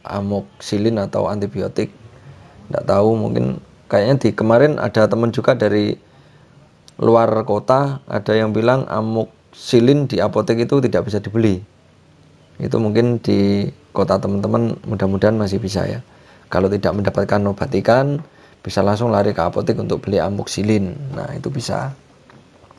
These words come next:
Jadi cara pengobatannya di heater, di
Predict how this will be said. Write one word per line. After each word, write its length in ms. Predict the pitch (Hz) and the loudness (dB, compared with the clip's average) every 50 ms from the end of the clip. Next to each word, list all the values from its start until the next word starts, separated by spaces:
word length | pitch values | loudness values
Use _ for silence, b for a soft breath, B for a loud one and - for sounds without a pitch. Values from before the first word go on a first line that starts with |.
| - B B B B B B B B | -20 B B B B B B B B
Jadi 240 | - 107 107 147 147 | 0 2 4 6 6
cara 220 | 139 127 127 127 | 8 8 6 6
pengobatannya 580 | 123 120 120 117 - 104 92 110 113 135 147 143 | 4 2 0 0 0 0 0 0 2 2 2 2
di 460 | - 110 104 107 104 104 104 98 95 | 2 0 2 2 2 2 0 0 -2
heater, 400 | 95 - - 113 120 139 156 185 - _ - - - | -2 2 2 2 2 2 -2 -6 -10 _ -20 -20 -10
di 140 | - - 101 | -6 -4 -2